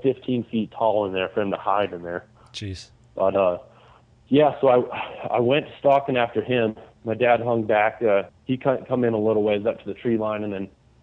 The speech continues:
Speaker 1: hung up over there, took my boots off, put on an extra pair of socks so I could sneak in nice and quiet. And, uh, I used a big, big pine tree to sneak in on him. And, uh,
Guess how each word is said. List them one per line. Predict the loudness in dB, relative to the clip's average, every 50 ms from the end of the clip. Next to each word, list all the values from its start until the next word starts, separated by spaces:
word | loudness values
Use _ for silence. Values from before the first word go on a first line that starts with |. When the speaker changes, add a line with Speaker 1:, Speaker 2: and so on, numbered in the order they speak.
| _ _
Speaker 1:
hung | -6 -4 -2 0 0
up | 0 -2 0 0
over | 0 2 2 2 0
there, | 2 2 2 0 -2 -4 -12 -20 _ _
took | -4 -2 -2 -2
my | 0 -2 -2
boots | 0 2 0 0 0 0 0
off, | 2 4 4 2 0 -4 -18 _ _ _ _ _ _ -4
put | 0 2
on | 2 2 2 0
an | 0
extra | -2 -2 -2 -6 -6
pair | -2 -2 -2 -2
of | -2 -2
socks | 2 4 4 4 2 2
so | 0 0
I | 0 2
could | 0 -6 -6 -4
sneak | -4 -4 -2 -2
in | -2 -2 0
nice | 0 -2 -2 -4
and | -8 -10
quiet. | -2 2 2 4 4 2 0 -2 -6 -20 -20 _ _ _ -14
And, | -12 -12 -8 -6 -4 0
uh, | 0 2 0 0 -2 -6 _ -4
I | -2 0
used | 4 4 6 4 4 2 0
a | -2
big, | 0 0 0 0 0 -2 -6 -16 _ _ _ _ _ -6
big | -4 -4 -4 -4
pine | -6 -4 -4 -4 -4 -6
tree | -4 -4 -4 -2
to | -2 -4 -6 -6
sneak | -6 -6 -4 -4 -4
in | -6 -6 -4
on | -6 -6 -8 -8
him. | -12 -18 -20 _ _ _ _ _ _ _ _ _ -6
And, | -4 -2 -2 0 0
uh, | 2 2 0